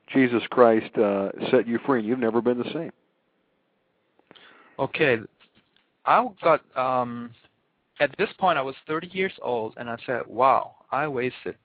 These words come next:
Speaker 2: thirty <laughs> years of my life." And I, I actually cried for, for an afternoon, looking at my hands and saying, "Wow, I could have done so much good," you know. Now I'm <laughs> thirty, so,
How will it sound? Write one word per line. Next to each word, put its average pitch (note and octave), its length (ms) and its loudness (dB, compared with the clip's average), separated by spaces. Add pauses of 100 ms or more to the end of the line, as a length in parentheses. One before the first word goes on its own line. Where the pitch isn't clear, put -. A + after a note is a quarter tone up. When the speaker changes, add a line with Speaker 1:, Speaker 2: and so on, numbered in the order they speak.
Speaker 2:
thirty C#3+ 320 0
<laughs> D3 100 0
years C#3 300 4
of A#2+ 120 0
my A#2 160 2
life." G#2+ 320 0 (220)
And C3+ 100 -12
I, - 180 -10 (120)
I - 140 -4
actually D#3 420 -6
cried C3 480 2 (100)
for, A2+ 380 -8
for A2+ 140 -6
an A2+ 60 -6
afternoon, A2 640 -8 (600)
looking C#3+ 320 -6
at C#3 160 0
my C3 160 0
hands A#2+ 480 -2
and A2+ 280 -14
saying, A2+ 220 -8
"Wow, A2+ 400 -2
I G#2+ 80 -2
could - 180 -10
have A#2 80 -6 (180)
done G#2+ 340 0
so C3+ 80 -8
much C3+ 200 -6 (120)
good," A2 280 -4 (140)
you A2 140 -12
know. A2+ 300 -6 (960)
Now A#2 140 4
I'm D3+ 180 4
<laughs> - 60 -12
thirty, D#3 440 4 (120)
so, C#3 300 -2